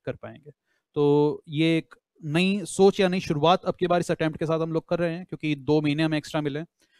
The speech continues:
I hope इससे आपको definitely बेनिफिट मिले। And, uh, मेरी ये सजेशन रहेगी, प्लीज आप ये सातों टेस्ट जरूर दीजिएगा, उससे आपकी प्रिपरेशन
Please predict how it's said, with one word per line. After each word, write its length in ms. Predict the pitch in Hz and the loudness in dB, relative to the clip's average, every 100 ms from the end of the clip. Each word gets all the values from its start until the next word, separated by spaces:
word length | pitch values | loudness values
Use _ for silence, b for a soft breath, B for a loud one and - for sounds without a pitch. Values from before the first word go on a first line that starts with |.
| _ | _
I 100 | 143 | 2
hope 160 | 147 180 - | 4 4 2
इससे 180 | 156 175 | -4 0
आपको 520 | 156 - 165 156 151 _ _ | 0 2 2 0 -2 _ _
definitely 500 | 143 156 190 190 196 | -4 -2 0 0 0
बेनिफिट 320 | 180 170 180 170 | -2 -4 -6 -8
मिले। 180 | 165 202 _ _ _ 147 | -10 -10 _ _ _ -6
And, 220 | 147 143 | -2 0
uh, 120 | 143 | 0
मेरी 180 | 147 156 | -2 2
ये 160 | 165 | 2
सजेशन 380 | 175 175 175 185 | 2 -2 -4 -2
रहेगी, 260 | 170 170 190 | -4 -4 -8
प्लीज 400 | - 196 220 - 156 | -8 -6 -6 -6 -6
आप 120 | 151 | -4
ये 60 | 165 | -6
सातों 340 | - 151 - | -2 -2 -2
टेस्ट 240 | 165 165 131 | -4 -6 -2
जरूर 260 | 139 175 | 0 0
दीजिएगा, 420 | 175 160 170 165 196 _ _ 170 | 0 -2 -2 -2 -6 _ _ -16
उससे 220 | - 160 | -4 -4
आपकी 200 | 147 151 | -2 -6
प्रिपरेशन 580 | - 139 147 - 165 | -8 -6 -6 -6 -12